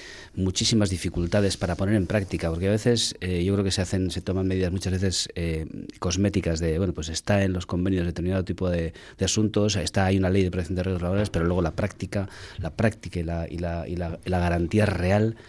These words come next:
pues en muchas ocasiones, eh, bueno, pues se trabaja rápido, deprisa, hay que cumplir plazos, hay que no sé qué, se sustituye, no se sustituye, eh,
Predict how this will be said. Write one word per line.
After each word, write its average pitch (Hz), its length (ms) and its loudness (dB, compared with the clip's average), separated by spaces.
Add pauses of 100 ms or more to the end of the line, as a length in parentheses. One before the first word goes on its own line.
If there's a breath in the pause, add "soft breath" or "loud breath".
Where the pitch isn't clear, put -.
(340 loud breath)
pues 85 140 -6
en 80 100 -4
muchas 85 220 -4
ocasiones, 85 640 -2
eh, 71 320 -4
bueno, 78 200 -8
pues - 160 -14
se - 60 -14
trabaja 76 340 -10
rápido, 85 340 0
deprisa, 82 440 -2
hay 80 80 -2
que 80 180 -4
cumplir 76 320 -4
plazos, 85 380 -4
hay 80 60 -4
que 78 240 -6
no 71 80 -8
sé 76 120 -8
qué, 92 240 0
se 90 180 -4
sustituye, 82 400 -2
no 80 80 -2
se 78 80 -6
sustituye, 85 600 -2 (260 loud breath)
eh, 78 280 -4